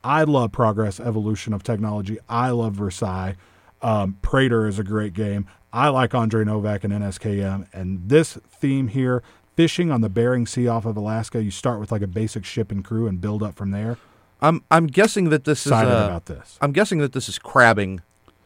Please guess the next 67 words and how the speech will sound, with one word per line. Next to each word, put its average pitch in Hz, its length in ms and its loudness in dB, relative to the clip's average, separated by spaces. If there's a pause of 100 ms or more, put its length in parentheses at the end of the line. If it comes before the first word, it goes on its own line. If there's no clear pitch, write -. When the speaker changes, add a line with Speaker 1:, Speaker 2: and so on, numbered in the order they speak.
Speaker 2:
with 120 120 -4
all 120 160 2
of 113 80 2
the 113 80 2
deadliest 110 540 2
catch 113 320 0
things 104 320 -4
and 104 120 -6
things 110 200 0
Speaker 1:
It 254 60 6
Speaker 2:
like 247 80 6
Speaker 1:
might 156 120 6
Speaker 2:
that. 117 200 6
Speaker 1:
be. 147 120 4
I 139 140 2
was 151 180 0
looking 202 280 2
for 131 120 0
the 120 80 2
word 113 180 0
crab 131 300 -2
in 107 60 0
there 107 140 -2
and 104 100 -2
didn't 104 180 -2
see 123 220 -2
it. 107 80 0
I 101 80 -4
was 110 120 -2
scanned 139 380 0
over 110 160 0
this 104 160 -4
pretty 110 220 -4
quick, 113 260 0
but 120 120 -2
you, 165 200 2
you're 147 160 2
right. 98 240 0
It 120 60 0
might 110 240 -2
be. 85 260 -10
Speaker 2:
I 127 60 0
mean, 135 160 2
it 151 80 -2
could 143 160 4
be 127 100 2
Alaskan 117 480 6
cod 107 280 4
or 110 80 0
something 113 340 -4
like 107 200 -4
that. 113 260 4
But 139 100 4
with 147 120 4
Speaker 1:
Yeah. 165 60 4
Speaker 2:
all 175 80 6
those 147 220 2
T 131 160 -2
V 123 160 2
shows 120 260 0
Speaker 1:
Yeah, 127 80 4
Speaker 2:
that 113 100 4
have 110 80 4
been 120 120 6
Speaker 1:
you're 110 80 4
Speaker 2:
out 104 140 2
Speaker 1:
right. 90 80 -10